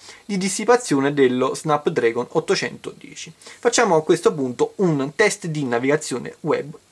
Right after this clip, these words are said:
sfruttando i browser stock, quindi i browser del sistema Nubia. Facciamo un primo test su giz china punto it, che, eh, come sapete, è già ottimizzato per l'utilizzo mobile dei dispositivi.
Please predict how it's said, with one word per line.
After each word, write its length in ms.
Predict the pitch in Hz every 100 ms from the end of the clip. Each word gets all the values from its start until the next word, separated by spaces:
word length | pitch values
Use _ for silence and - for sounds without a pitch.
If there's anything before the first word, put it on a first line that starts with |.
| _
sfruttando 600 | - - 226 - 123 123
i 60 | 175
browser 640 | 151 123 123 151 160 135 - _ _
stock, 600 | - - 127 117 - 139
quindi 220 | - 131 143
i 40 |
browser 420 | 160 123 120 131
del 500 | 139 123 120 117 120 - -
sistema 640 | - 175 - 123 120 123 -
Nubia. 440 | 135 120 117 120 117 - - - -
Facciamo 440 | - 226 208 139 123
un 200 | 143 139
primo 300 | 143 175 123
test 300 | 120 139 -
su 240 | 127 139 131
giz 320 | 131 139 131
china 400 | 135 - 123 -
punto 480 | - - - - -
it, 360 | 220 202 196 147
che, 220 | 139 131 -
eh, 120 | 127
come 220 | 117 127
sapete, 460 | 117 127 123 117 113
è 160 | 131 120
già 240 | 139 131
ottimizzato 800 | 123 - 127 123 123 127 - 117 -
per 300 | - 131 113
l'utilizzo 800 | 123 120 117 123 123 117 - 113 - - - - - -
mobile 680 | 135 135 123 117 117 - -
dei 280 | 131 123 -
dispositivi. 920 | 123 - 143 165 160 156 120 127